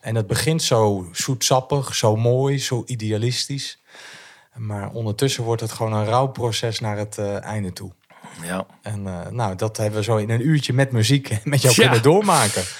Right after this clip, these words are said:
Speaker 2: Ja.
Speaker 1: Dit even zo als managementsamenvatting.
Speaker 2: Ja, ja, knap
Speaker 1: Ja,
Speaker 2: gedaan. Ja.
Speaker 1: ben ik even manager transformatie <laughs> van dit gesprek. Maar, ehm, heel leuk om je zo te mogen ontvangen.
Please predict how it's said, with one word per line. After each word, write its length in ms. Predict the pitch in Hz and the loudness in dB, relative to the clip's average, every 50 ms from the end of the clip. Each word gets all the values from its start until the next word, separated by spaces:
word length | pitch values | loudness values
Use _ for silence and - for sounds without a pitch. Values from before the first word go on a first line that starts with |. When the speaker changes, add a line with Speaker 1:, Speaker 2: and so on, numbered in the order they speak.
| - - - | -16 -6 0
Speaker 2:
Ja. 120 | 131 143 | 2 2
Speaker 1:
Dit 120 | 147 165 | 4 4
even 280 | - 139 175 165 143 135 | 4 4 4 4 4 2
zo 180 | 123 - 165 151 | 4 6 6 6
als 180 | 131 131 - | 6 2 4
managementsamenvatting. 1400 | 110 139 156 190 175 156 135 147 143 147 - - - 143 151 147 151 135 - 151 147 147 - 160 170 175 156 - - | 4 4 4 6 4 2 4 4 4 4 4 2 2 2 2 2 2 4 4 2 2 2 0 0 0 -2 -6 -6 -2
Speaker 2:
Ja, 280 | 147 143 156 131 - - | 0 2 2 2 0 0
ja, 200 | - - - 135 | -2 -2 0 -2
knap 260 | - - - 120 107 - | -2 0 -2 -2 0 2
Speaker 1:
Ja, 80 | 123 | 2
Speaker 2:
gedaan. 260 | 147 180 - - - - | 2 2 0 -4 -6 -8
Ja. 180 | - - 127 131 | -4 -2 -2 0
Speaker 1:
ben 140 | 127 127 120 | 0 0 -2
ik 100 | 113 - | 0 -2
even 280 | 117 110 113 113 110 | -2 0 2 0 2
manager 460 | 120 131 135 139 127 117 - 117 113 | 2 2 2 2 2 2 2 0 0
transformatie 840 | 110 - 110 120 120 - - 131 127 - 131 135 165 - - 185 175 147 - 269 | 0 0 -2 0 -2 0 0 2 4 4 4 4 4 2 2 2 2 2 0 -2
<laughs> 140 | - - - - | -4 0 2 2
van 100 | 160 139 | 2 4
dit 160 | 123 156 139 - | 4 2 2 2
gesprek. 560 | - 120 110 - - 123 - - - - - - - - 311 - - - - - - 285 - _ - - - | 0 0 0 0 2 2 2 2 0 -4 -8 -10 -6 -6 -6 -6 -6 -14 -6 -6 -6 -6 -4 _ -2 -2 0
Maar, 160 | 104 95 95 92 92 | 0 -2 -2 -2 -2
ehm, 240 | 92 90 90 90 87 87 80 - - - - - _ _ _ _ _ _ _ _ _ _ | -4 -4 -4 -6 -8 -10 -12 -16 -20 -20 -20 -20 _ _ _ _ _ _ _ _ _ _
heel 240 | _ - 120 135 156 | _ 4 6 6 6
leuk 240 | 156 147 147 143 - | 6 4 2 0 0
om 120 | 135 127 | -2 -2
je 60 | 120 113 | -2 -2
zo 200 | - - 117 110 | 0 0 -2 -2
te 120 | 107 - | -2 -2
mogen 240 | 113 107 104 101 - 107 | -2 -2 -2 -2 -4 -8
ontvangen. 420 | 101 95 - - 92 87 90 87 | -8 -6 -6 -6 -6 -6 -8 -10